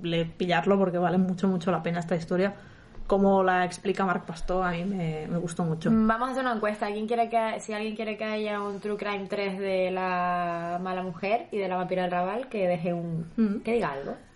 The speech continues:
Speaker 1: Podemos entrevistar a Marc Pastó también. A lo mejor se deja.
Speaker 2: Hostia.
Speaker 1: Ah.
Speaker 2: Hostia, encima,
Speaker 1: <laughs>
Speaker 2: es-, él era mozo, ¿no? O algo así.
Speaker 1: Ah,
Speaker 2: No, trabajaba, era de la
Speaker 1: algo,
Speaker 2: científica, algo de esto.
Speaker 1: algo sé que está relacionado, sí.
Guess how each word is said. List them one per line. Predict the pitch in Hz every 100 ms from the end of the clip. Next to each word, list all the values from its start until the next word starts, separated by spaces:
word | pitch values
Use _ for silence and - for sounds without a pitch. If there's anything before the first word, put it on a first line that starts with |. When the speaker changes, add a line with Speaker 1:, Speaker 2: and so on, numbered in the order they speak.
| 226 -
Speaker 1:
Podemos | 214 208
entrevistar | 196 190 196 170 180
a | 170
Marc | 160 -
Pastó | 151 - 175
también. | 226 247 180 160 - - -
A | -
lo |
mejor | - 165
se | 180
deja. | - - - - - - - - - -
Speaker 2:
Hostia. | 170 - 202 165 165 -
Speaker 1:
Ah. | 170 269 226 - -
Speaker 2:
Hostia, | 202 254 226 202
encima, | 233 254 208 226 240 -
Speaker 1:
<laughs> |
Speaker 2:
es-, | 208 208 190
él | 214 202 226
era | 277 302 240 202 185
mozo, | 180 220 277
¿no? | 226 233
O | 320
algo | 247
así. | 202 233 254
Speaker 1:
Ah, | 214 247 226
Speaker 2:
No, |
trabajaba, | 226 202 196 226 233 220 208 208 208
era | 226 233
de |
la | 233
Speaker 1:
algo, | 240 220
Speaker 2:
científica, | 202 240 247 214
algo | 208 208
de | 208
esto. | - 196 170
Speaker 1:
algo | 196 214
sé | 214 208
que | 214
está | 220 214
relacionado, | 214 214 185 151 165 -
sí. | -